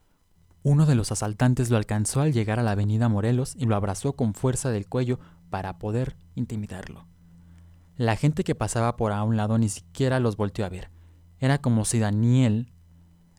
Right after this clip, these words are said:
estuviera completamente solo. Sentía como si fuera un sueño.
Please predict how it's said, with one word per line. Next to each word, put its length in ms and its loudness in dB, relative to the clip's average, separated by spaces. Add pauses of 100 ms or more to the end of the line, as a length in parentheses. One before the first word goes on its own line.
estuviera 360 -2
completamente 600 -4
solo. 440 -8 (2500)
Sentía 400 4
como 200 10
si 140 0
fuera 200 6
un 80 6
sueño. 400 0